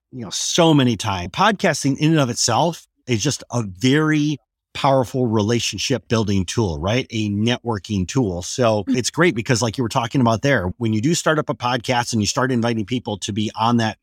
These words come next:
Speaker 1: that podcast to interview them, it really goes, uh, you know, not only for your own educational edification, but also building out your network and meeting really fascinating, interesting, uh, people and hearing their stories.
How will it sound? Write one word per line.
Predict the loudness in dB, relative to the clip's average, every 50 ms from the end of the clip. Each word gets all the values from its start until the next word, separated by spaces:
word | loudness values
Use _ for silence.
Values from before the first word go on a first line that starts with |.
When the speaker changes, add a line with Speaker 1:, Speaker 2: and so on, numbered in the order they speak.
| _
Speaker 1:
that | -4 -4 -4 -4 -4
podcast | -8 -6 -4 -4 -4 -4 -6 -8 -8 -8 -10 -8
to | -10 -8
interview | -2 0 0 0 0 -2 -2 -4 -6 -4
them, | -6 -8 -6 -6 -8 -8 -10 _ _ _ _ _ _ _ _ _ _
it | 0 0 0 0
really | -2 -2 2 4 6 6 6 6
goes, | 4 4 4 4 2
uh, | 0 0 2
you | 2 2
know, | 2 4
not | 4 4 4
only | 4 4 2
for | 0 0 -2
your | 0 0 -2 -4 -6 _
own | 2 4 6 6 4 4 2 -2 -6 -2 0
educational | 0 2 2 0 0 2 2 2 2 0 -2 -2 0 0 0 -2 -2 -2
edification, | -2 -2 -2 -4 0 2 2 2 2 0 -2 -2 -4 -4 -6 _ _ _ _ _ -2
but | -2 2 4
also | 4 4 4 2 2 2 4 6 6 6 4 2 0 0 -2 -6 -10 _ -12 -2
building | 0 0 2 2 2 2
out | 2 0 -2
your | -4 -2 0
network | 0 0 0 -2 -8 -16 -16 _
and | -4 -2 0 0 0 0 0 0
meeting | 2 2 2 2 2 0 0 0
really | -2 -2 -2 0 2 2 2 2
fascinating, | 0 -2 -4 -4 -2 -2 -2 -2 -2 -2 -2 0 0 0 -2 -2 -4 -4 -4 -2
interesting, | -4 -4 -4 -4 -10 -10 -4 -2 0 0 2 2 0 -2 -4 -6 _ -10
uh, | -10 -8
people | -4 -4 -4 -4 -2 -6 -6 -6 -4 -4
and | -2 0
hearing | 0 0 2 2
their | 2 2 2
stories. | 0 -2 0 0 -2 -2 -4 -10 -14 -18 -18